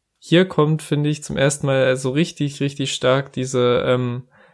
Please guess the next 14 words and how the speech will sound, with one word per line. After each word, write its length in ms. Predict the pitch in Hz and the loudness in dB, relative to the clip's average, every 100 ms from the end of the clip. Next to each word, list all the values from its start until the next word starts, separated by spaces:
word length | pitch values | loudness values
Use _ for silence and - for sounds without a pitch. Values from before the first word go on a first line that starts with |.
| _ - | _ -4
die 200 | 131 131 | -2 -2
Lana 560 | 127 139 131 143 143 | 0 2 4 4 2
Del 220 | 135 127 123 | 4 4 6
Rey 380 | 123 143 160 | 6 6 2
Inspiration 1160 | - 139 139 - 123 120 - 127 123 131 156 170 | -2 -6 -6 -2 2 2 0 -2 0 2 0 -2
durch, 520 | - 139 156 180 - - | 0 2 2 0 -6 -4
die 120 | 131 | 2
er 140 | 123 123 | 4 4
laut 240 | 120 117 | 2 2
eigener 340 | 127 135 131 | 0 0 0
Aussage 580 | - 139 139 127 131 123 | 0 0 2 0 0 0
hatte, 280 | 143 147 135 | -2 0 0
dass 220 | 120 - | 0 0
er 280 | 120 117 | 2 2